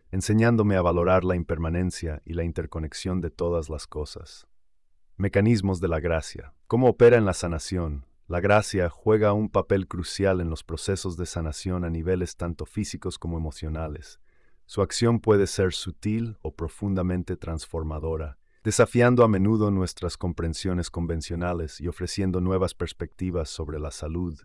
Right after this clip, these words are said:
y el bienestar. La gracia puede manifestarse como una influencia curativa que transforma el dolor y el sufrimiento en oportunidades para el crecimiento y la realización personal.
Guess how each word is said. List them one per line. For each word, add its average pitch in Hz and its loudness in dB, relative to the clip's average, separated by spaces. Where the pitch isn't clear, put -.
y - -10
el 78 -6
bienestar. 73 -8
La 98 2
gracia 123 8
puede 120 6
manifestarse 101 2
como 90 -4
una 98 0
influencia 92 -2
curativa 85 -4
que - -10
transforma 92 -2
el 80 -4
dolor 78 -2
y 82 -8
el 78 -6
sufrimiento 85 -6
en 92 -2
oportunidades 95 2
para 85 -4
el 78 -6
crecimiento 87 -4
y 87 -10
la 82 -4
realización 80 -6
personal. 73 -8